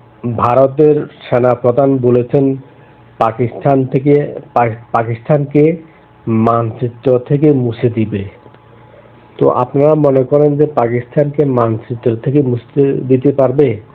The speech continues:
পাকিস্তান বড় মাপের রাষ্ট্র না হলেও তবে মাঝারি মাপের, মাপের রাষ্ট্র। তাদের আয়তন আট লক্ষ বর্গ কিলোমিটারের উচ-, উপরে। আমাদের বাংলাদেশের আয়তন এক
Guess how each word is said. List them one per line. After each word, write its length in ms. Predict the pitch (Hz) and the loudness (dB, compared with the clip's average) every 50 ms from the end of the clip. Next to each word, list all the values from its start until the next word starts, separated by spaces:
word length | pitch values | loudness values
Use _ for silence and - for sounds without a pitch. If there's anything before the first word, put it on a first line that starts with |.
| - - - - - - - - _ - - - - - - _ - - - | -20 -20 -20 -20 -20 -20 -20 -20 _ -20 -20 -20 -20 -20 -20 _ -20 -12 -6
পাকিস্তান 560 | - 120 117 117 123 127 - - 160 160 156 151 - - - | -4 -4 -2 -2 -4 -4 0 0 0 0 0 -2 -4 -8 -8
বড় 420 | 131 120 113 113 120 120 123 123 123 | -6 -6 -2 0 2 2 2 2 2
মাপের 380 | 123 127 117 113 135 123 120 | 2 0 0 0 -2 0 0
রাষ্ট্র 260 | 120 - - - 156 | -2 -2 0 -2 0
না 100 | 151 151 | 2 2
হলেও 520 | 131 117 123 139 139 139 143 143 139 139 139 - - | 2 2 2 2 2 2 2 2 2 0 -4 -6 -2
তবে 340 | - 123 117 120 117 120 123 - - - - - - _ _ - - | 0 0 2 2 0 -2 -2 -8 -16 -20 -20 -20 -20 _ _ -16 -8
মাঝারি 680 | - 113 113 117 117 113 113 113 113 113 135 135 139 143 | -4 -2 0 0 2 2 2 2 2 2 2 4 4 2
মাপের, 380 | 120 135 127 113 117 117 113 117 - | 2 2 0 2 0 0 0 -2 -2
মাপের 340 | 120 113 110 110 120 110 104 | -2 -2 -2 -2 -2 -4 -4
রাষ্ট্র। 300 | 104 98 - - 98 92 95 - _ _ - - | -4 -8 -8 -10 -12 -12 -12 -16 _ _ -12 -4
তাদের 240 | - 110 104 120 - | -4 -2 -2 -2 -2
আয়তন 520 | - - 113 117 117 117 120 117 117 117 117 - - - - - - - - - - - - | -2 -2 0 -2 -2 0 0 0 0 -2 -4 -8 -18 -20 -20 -20 -20 -20 -20 -20 -16 -8 -4
আট 220 | 113 117 - - | -4 -4 -2 -2
লক্ষ 320 | 120 117 113 113 117 - - | 0 0 0 -2 -4 -2 0
বর্গ 460 | 143 131 120 117 117 113 110 110 110 | 0 0 2 0 0 0 2 0 0
কিলোমিটারের 600 | 104 107 101 104 104 101 107 98 113 110 117 110 | 0 -2 -2 -2 -2 -2 -2 -2 0 0 0 0
উচ-, 260 | 107 101 - - - | -2 -4 -8 -12 -14
উপরে। 340 | - 101 - 117 110 104 98 98 - - - - - - - - - - - - - - - - | -12 -10 -6 -6 -6 -6 -8 -14 -16 -20 -20 -20 -20 -20 -20 -20 -20 -20 -20 -20 -20 -18 -10 -6
আমাদের 420 | 110 113 117 123 127 135 123 135 | -4 0 0 2 2 2 0 0
বাংলাদেশের 720 | 127 120 117 113 120 113 120 120 117 113 110 101 113 127 | -2 -2 -6 -8 -6 -4 -2 0 0 0 0 0 0 0
আয়তন 380 | 127 120 113 110 127 123 127 135 - - - - - - - - - - | 0 0 0 0 0 0 0 -2 -6 -14 -20 -20 -20 -20 -20 -10 -4 -4
এক 80 | 120 | -4